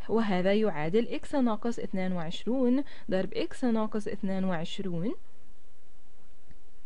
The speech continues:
أو إكس ناقص اثنان وعشرون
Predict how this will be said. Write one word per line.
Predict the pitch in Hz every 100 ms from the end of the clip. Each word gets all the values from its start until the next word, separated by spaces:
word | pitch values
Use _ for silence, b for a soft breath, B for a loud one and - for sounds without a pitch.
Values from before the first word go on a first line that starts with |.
| - - - - B B -
أو | 208 196 196
إكس | 202 302 - 285
ناقص | 254 240 247 233
اثنان | 220 226 226
وعشرون | 214 202 214 214 214 214